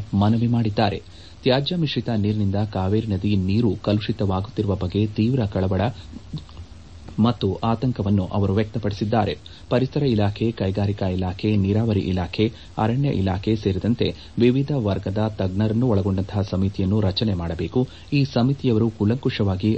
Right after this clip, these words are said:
ಅಧ್ಯಯನ ಮಾಡಿ ಸೂಕ್ತ ವರದಿಯನ್ನು ಸರ್ಕಾರಕ್ಕೆ ಸಲ್ಲಿಸುವಂತಾಗಬೇಕು ಎಂದು ಅವರು ಹೇಳಿದ್ದಾರೆ. ಕೈಗಾರಿಕೆ ತ್ಯಾಜ್ಯ,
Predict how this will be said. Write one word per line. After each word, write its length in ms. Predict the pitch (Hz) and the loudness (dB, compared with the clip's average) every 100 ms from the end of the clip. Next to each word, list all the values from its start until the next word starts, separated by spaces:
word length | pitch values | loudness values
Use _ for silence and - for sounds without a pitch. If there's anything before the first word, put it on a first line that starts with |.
| - | -2
ಅಧ್ಯಯನ 400 | 90 92 101 98 | -4 0 2 4
ಮಾಡಿ 280 | 95 98 127 - - | 4 4 2 0 -6
ಸೂಕ್ತ 340 | - 156 - | 0 0 0
ವರದಿಯನ್ನು 460 | 131 104 101 98 110 | 0 0 0 0 0
ಸರ್ಕಾರಕ್ಕೆ 600 | 104 90 - 123 131 127 | 0 -4 -2 -2 0 -2
ಸಲ್ಲಿಸುವಂತಾಗಬೇಕು 1000 | 117 95 101 101 92 92 104 123 101 - 92 | 0 0 0 0 -2 0 -2 0 -2 -2 -2
ಎಂದು 220 | 104 87 - | 0 0 -4
ಅವರು 300 | - 101 90 92 | 0 0 0 -2
ಹೇಳಿದ್ದಾರೆ. 580 | - 104 82 113 101 - - - - - - | -2 -2 -2 0 0 -2 -8 -20 -20 -6 2
ಕೈಗಾರಿಕೆ 500 | 127 139 151 151 143 | 2 2 -2 -2 -4
ತ್ಯಾಜ್ಯ, 420 | - 101 90 98 | 0 -2 0 -2